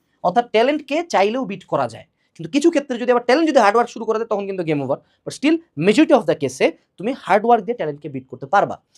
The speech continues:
এখন তোমরা যাদের গল-, আহ, গল্প দেখো, আমি যেটা বলি সেটা হলো যে কোনো বিশ্ববিদ্যালয়ে যে কোনো পরি-, পরীক্ষার, এ, যে কোনো এক্সামে টপ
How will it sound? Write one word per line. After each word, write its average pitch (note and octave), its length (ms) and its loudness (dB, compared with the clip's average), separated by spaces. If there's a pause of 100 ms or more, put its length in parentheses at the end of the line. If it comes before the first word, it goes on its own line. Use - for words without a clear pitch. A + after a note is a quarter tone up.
(300)
এখন - 220 -6
তোমরা B3+ 280 0
যাদের A3 200 0
গল-, D#3 200 0 (100)
আহ, A#2+ 200 -2
গল্প G#3 200 2
দেখো, C#3 180 -2
আমি E3+ 120 -6
যেটা A3 140 -4
বলি G3+ 200 -2
সেটা F#3 180 -14
হলো F#3+ 120 -6
যে E3 120 -6
কোনো C4+ 180 -4
বিশ্ববিদ্যালয়ে G#3 460 -6
যে D4+ 80 -2
কোনো D4+ 140 0
পরি-, A3+ 220 -4
পরীক্ষার, - 380 -6 (300)
এ, G#3 120 2
যে F#3 200 -2
কোনো F4 180 -2
এক্সামে A3 440 2
টপ A#3 260 0